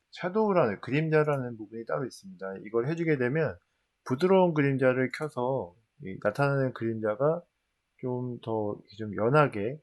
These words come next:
경계선 같은 것들이 좀 부드럽게 나타나도록 그렇게 할 수 있습니다.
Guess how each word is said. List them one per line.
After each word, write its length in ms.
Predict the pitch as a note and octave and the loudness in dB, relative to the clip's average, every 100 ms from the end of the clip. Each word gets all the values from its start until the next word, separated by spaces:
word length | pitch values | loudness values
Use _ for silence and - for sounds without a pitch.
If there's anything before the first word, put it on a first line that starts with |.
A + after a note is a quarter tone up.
| _ - F2+ | _ -20 -10
경계선 400 | A2 A#2+ C3 A#2+ | -6 -4 -4 -4
같은 240 | A2 A#2 | -6 -6
것들이 300 | A2 - G#2 | -6 -6 -6
좀 140 | G#2 G2 | -8 -10
부드럽게 520 | - - A2+ G#2 - | -8 0 0 0 -2
나타나도록 640 | C3 G2+ - G#2+ G2+ G2+ G2 | -2 -2 -4 -4 -4 -8 -8
그렇게 260 | - - | -14 -12
할 80 | C3 | -12
수 100 | C3+ | -8
있습니다. 400 | G#2 - F#2+ F2+ | -10 -10 -16 -16